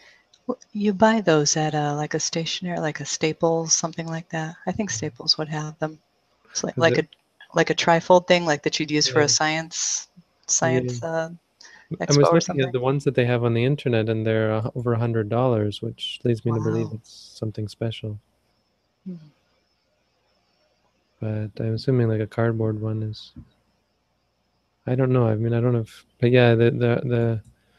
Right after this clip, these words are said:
Speaker 2: the hard ones are actually a little bit expensive.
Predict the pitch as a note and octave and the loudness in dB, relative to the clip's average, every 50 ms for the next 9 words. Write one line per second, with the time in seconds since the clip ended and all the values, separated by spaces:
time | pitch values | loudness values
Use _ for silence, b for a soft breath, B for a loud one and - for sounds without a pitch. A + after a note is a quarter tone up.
0 | _ _ _ _ _ _ _ _ _ _ _ _ _ A#2 A#2 C3+ D3+ D3 C#3 A#2+ | _ _ _ _ _ _ _ _ _ _ _ _ _ 2 6 6 6 8 6 4
1 | A2+ G#2 A2 G#2+ A2 A2 G#2+ - - A2+ G#2+ G#2+ A2+ A2+ A2 G#2 G2+ G#2 G2+ - | 4 2 2 0 0 0 -2 -4 -6 -4 -2 -2 -2 -2 -4 -4 -6 -8 -10 -10
2 | - A#2+ A#2 A2+ - - G#2+ G#2+ G#2 | -8 -8 -6 -8 -8 -10 -12 -14 -14